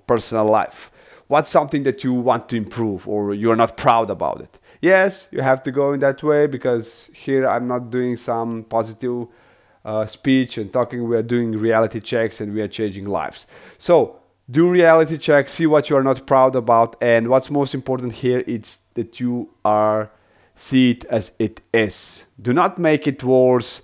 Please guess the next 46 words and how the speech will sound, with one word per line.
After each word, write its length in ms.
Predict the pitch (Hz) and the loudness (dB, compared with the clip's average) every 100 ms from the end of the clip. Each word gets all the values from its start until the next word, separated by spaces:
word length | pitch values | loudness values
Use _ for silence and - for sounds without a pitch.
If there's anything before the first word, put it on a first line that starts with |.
| _ _ _ | _ _ _
Do 100 | 120 | 0
not 280 | 131 175 170 | 2 2 0
make 240 | 151 - | -4 -2
it 160 | 135 113 | -4 0
better. 320 | 127 123 117 | 0 2 0
Do 160 | 120 | 0
not 260 | 151 196 - | 0 0 -2
compare 420 | 170 160 156 151 | -6 2 4 4
with 200 | 147 139 - | 4 -2 2
others. 360 | 127 127 123 | 2 2 -2
Just 260 | 107 170 170 | -2 -4 -4
see 320 | - 170 190 | -6 -2 -2
it 240 | 170 - | -4 -8
what 260 | 143 147 147 | -2 -2 -2
it 240 | 139 135 - | -6 -6 -2
is 300 | 143 120 98 | 0 0 -2
and 120 | 113 | -4
what 240 | 117 120 - | -2 -2 -4
i-, 80 | - - - | -14 -12 -10
it 180 | 123 | -10
was, 420 | 120 117 - - - - | -2 -2 -2 -12 -14 -4
what 180 | 120 | -4
it 160 | 120 113 | -4 -2
is. 260 | 110 - - _ _ - - _ _ _ - | -2 -2 -14 _ _ -20 -20 _ _ _ 0
And 360 | 123 123 120 | 2 4 2
step 340 | 117 - 208 180 | -2 2 2 4
number 260 | 165 147 | 2 2
two 320 | 127 175 165 - | 2 4 4 2
is 280 | 135 117 - | 0 -2 -6
be 420 | - 117 135 143 - | -12 0 4 4 4
honest 500 | 131 131 120 113 - - | 2 4 0 -2 -12 -4
and 260 | 160 - | -4 -2
talk 420 | - 131 135 131 - 107 | 4 6 6 2 -10 -10
directly 580 | 110 110 120 123 - | -4 2 2 2 -2
with 200 | 110 101 | -4 -4
yourself. 580 | 113 101 - 101 85 - | -6 -6 0 0 0 -4
Ask 360 | - 104 117 - | -2 0 0 -2
yourself, 480 | 131 - 120 101 - | -6 -4 -2 -2 -2
"Hey, 240 | 131 139 | 0 2
why 300 | 127 113 120 | 2 2 2
is 180 | 151 139 | 2 0
this 180 | 143 - | -4 -2
in 100 | 135 | -2
a 80 | 127 | 0
way 280 | 123 127 | 2 2
it 260 | 127 113 - | 2 -4 -8